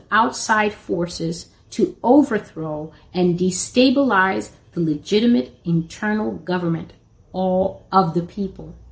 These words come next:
All these things are against you, America. And I shared that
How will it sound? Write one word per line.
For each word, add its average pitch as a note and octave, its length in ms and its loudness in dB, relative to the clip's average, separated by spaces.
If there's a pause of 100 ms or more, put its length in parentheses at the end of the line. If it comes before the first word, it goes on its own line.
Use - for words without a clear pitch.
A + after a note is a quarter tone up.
(480)
All A#3 400 2
these G#3+ 380 -6
things E3+ 560 -8
are D#3+ 440 -10
against E3 600 -8
you, E3+ 280 -8 (340)
America. E3+ 640 0 (460)
And F#3 160 4
I F3+ 80 -2
shared A3+ 500 0
that E3+ 220 -10